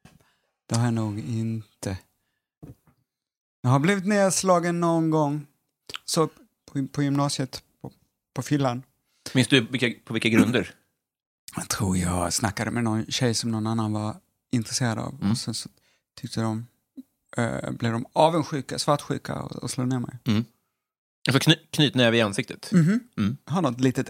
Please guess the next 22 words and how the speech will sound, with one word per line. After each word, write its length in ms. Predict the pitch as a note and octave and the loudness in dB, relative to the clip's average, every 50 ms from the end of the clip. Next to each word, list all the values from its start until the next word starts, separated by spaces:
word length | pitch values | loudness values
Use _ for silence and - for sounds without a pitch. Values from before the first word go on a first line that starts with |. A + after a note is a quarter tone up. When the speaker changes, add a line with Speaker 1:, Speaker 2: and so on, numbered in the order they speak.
| - | 0
Speaker 1:
ärr. 220 | - C3 A#2+ A2 - - - _ _ _ _ - | 2 2 2 2 0 -6 -12 _ _ _ _ -2
Speaker 2:
Ja, 80 | F#2+ | 0
du 60 | F#2+ G#2 | 4 6
har 160 | C#3+ E3 - | 6 6 6
det. 200 | F2 F2 F2 - _ - - - - _ _ - | 2 -2 -6 -8 _ -20 -20 -20 -20 _ _ 4
Speaker 1:
Men 280 | D3 D#3 D#3+ D3+ D3+ | 4 6 6 6 4
jag, 160 | D3+ D3 C#3+ C3+ | 4 4 4 2
väldigt 600 | B2+ A#2+ A#2 F#3 E3 C#3 A#2 A#2 A#2+ C#3 B2+ - | 2 2 4 4 4 4 2 2 0 0 2 4
sällan 340 | - B2+ A#2+ A#2 G#2+ G#2+ | 2 4 4 2 0 0
jag 100 | G2+ - G#2 | 0 0 0
hamnar 300 | A2 A2+ G2 - F#2+ - | 0 0 -2 -2 -4 -4
i 40 | - | -4
bråk. 240 | - - - - - | -4 -4 -4 -4 2
Speaker 2:
Ja. 260 | - B2 G#2+ G#2+ B2 - - | 4 6 6 6 2 -2 -4
Speaker 1:
Jag 180 | - A#2 A2 A2+ | -2 0 2 2
är 40 | A#2+ | 2
ju 160 | B2 A#2 A#2+ | 2 0 0
så 160 | A#2 - B2+ A#2+ | 0 0 -2 -2
vän. 600 | A2 A2 B2 B2 D3+ A3+ A#3+ D#3+ G#2+ - G2 F2+ - _ _ _ _ _ _ - | -2 0 2 4 4 4 4 2 0 -4 -8 -10 -12 _ _ _ _ _ _ 2
Speaker 2:
Ja. 260 | C3+ B2 C3 D#3+ F#3 - _ _ _ _ _ _ _ _ - | 6 6 6 6 4 -2 _ _ _ _ _ _ _ _ 0
Speaker 1:
Jag, 120 | - D#3+ | 2 4
är, 40 | G3 | 4